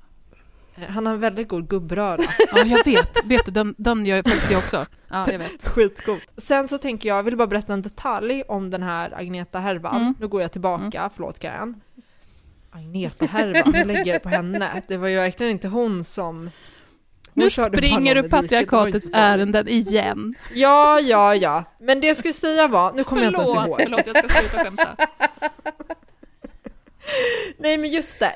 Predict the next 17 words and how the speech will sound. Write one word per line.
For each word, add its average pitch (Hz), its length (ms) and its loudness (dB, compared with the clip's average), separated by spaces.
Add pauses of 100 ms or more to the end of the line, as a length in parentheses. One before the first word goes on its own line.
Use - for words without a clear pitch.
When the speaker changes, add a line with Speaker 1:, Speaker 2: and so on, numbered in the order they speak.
Speaker 1:
Jag 269 180 4
hörde 277 340 4
viskningar, 240 880 -2
på, 214 120 -2
eller 175 200 -6
viskningar. 170 720 -6 (600)
D-, - 140 -8
den 247 380 0
personen 214 500 2
på 226 60 0
juristprogrammet, 190 840 -4
den 180 160 -6
Speaker 2:
Mm. 180 120 0 (120)
Speaker 1:
läraren, 165 300 -4
whatever, 170 520 -4
som, 160 400 -6
eh, 127 340 -8